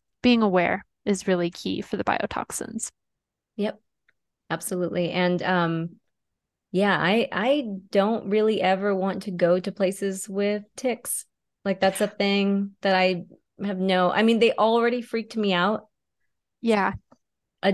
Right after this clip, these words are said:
Speaker 2: my dog had, had them at one point when we first adopted him from the shelter, like, not shocking. Mama bear came out and I was able to, like,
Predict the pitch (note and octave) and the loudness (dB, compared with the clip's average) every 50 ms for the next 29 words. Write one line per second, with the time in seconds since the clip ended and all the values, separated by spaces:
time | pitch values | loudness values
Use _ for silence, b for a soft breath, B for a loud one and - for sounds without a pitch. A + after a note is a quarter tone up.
0 | F3+ - G3+ G3+ G3 F#3+ G3 F3+ F3+ F#3+ G3+ G#3 A3 A3 G#3 G#3 G3 F#3+ - - | 0 2 2 2 4 4 4 4 4 4 4 2 0 0 0 0 -2 -2 -4 -4
1 | G#3+ A3 A3 G3 G3 A3+ A3 G#3+ G3+ - - G3 F3+ G3 G#3 G3+ G3+ A3+ G3+ F#3+ | -2 0 0 0 0 0 0 0 -2 -2 -2 -2 0 0 0 0 0 -2 -2 0
2 | F#3 F3+ F3+ F3+ - G3 G3 G3 - F#3 F3 E3+ E3+ E3+ - F3 F#3+ F#3 F#3+ F#3 | 0 0 -2 -2 -2 -2 -2 -2 -2 -2 0 0 0 0 0 -2 -2 -2 -2 -2
3 | F#3+ F3+ E3+ E3+ E3+ E3+ E3+ E3 E3 F#3+ F#3 F#3+ G3 G3+ G3+ F3+ E3 E3 F3 F3+ | -2 -2 -2 -2 -2 -2 -4 -2 0 2 2 2 2 0 -2 -2 -2 0 0 0
4 | F3 E3+ - E3+ - - F3+ E3+ E3+ E3+ G3+ G3+ G#3+ A3 A#3 A3+ B B B B | 2 0 0 -2 -2 0 0 0 0 0 -2 -2 0 -2 -2 -4 B B B B
5 | B B B B B B _ _ _ _ - F#3+ F#3+ F#3 F#3+ G3 G#3+ G#3+ F#3+ A3 | B B B B B B _ _ _ _ -2 0 2 2 4 4 2 2 4 4
6 | A3 A3 G#3+ - B3+ A3+ G#3+ G#3+ G#3 A3 A3+ - G3 F#3+ G3 G3+ G3 G3+ G3 F#3 | 2 2 0 0 0 0 2 2 2 2 2 2 2 0 2 2 0 -2 -2 -2
7 | F#3+ F3+ F3+ F3+ F3 D#3+ D#3 D#3+ F3 | -2 -2 0 0 2 2 0 0 -2